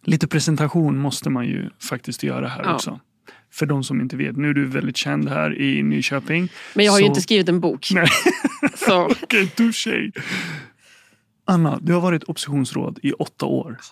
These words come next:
Speaker 1: Men vem är Anna af Sillén?
Speaker 2: Eh, egentligen journalist och, eh, hästtjej. Bor på en liten, liten gård,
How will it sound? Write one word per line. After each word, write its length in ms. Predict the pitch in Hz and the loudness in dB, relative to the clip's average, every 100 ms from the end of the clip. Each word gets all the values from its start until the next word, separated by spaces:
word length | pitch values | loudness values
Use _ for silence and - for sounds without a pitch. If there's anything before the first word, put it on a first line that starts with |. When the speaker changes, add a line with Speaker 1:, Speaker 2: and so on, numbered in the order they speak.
| _ _ _ _ - | _ _ _ _ -6
Speaker 1:
Men 340 | 143 143 135 | 0 0 0
vem 340 | 131 165 170 147 | 0 0 0 0
är 380 | 156 135 - 135 - | -2 -2 -4 -8 -8
Anna 220 | 139 131 | -4 -2
af 80 | 123 | -4
Sillén? 340 | - - 107 - _ _ _ _ _ _ _ - - - _ _ | -8 -10 -10 -16 _ _ _ _ _ _ _ -20 -20 -20 _ _
Speaker 2:
Eh, 640 | 185 175 156 160 160 156 151 - - - | 2 4 4 2 2 2 0 -4 -2 4
egentligen 600 | 220 359 415 311 233 175 | 6 8 6 4 4 4
journalist 840 | - 196 175 - - - - - _ _ _ - | 4 4 6 4 0 -10 -12 -16 _ _ _ 2
och, 400 | 101 90 - 185 | 2 2 -2 2
eh, 560 | 175 165 160 151 151 175 _ _ | 4 4 4 4 2 -2 _ _
hästtjej. 540 | - 247 - - 190 494 - _ _ _ _ _ - | 0 0 0 2 4 4 0 _ _ _ _ _ 0
Bor 160 | 208 | 2
på 140 | 202 190 | 4 4
en 160 | 180 156 | 4 4
liten, 380 | 226 320 - | 6 4 4
liten 240 | 269 269 254 | 4 4 4
gård, 240 | 220 254 | 6 4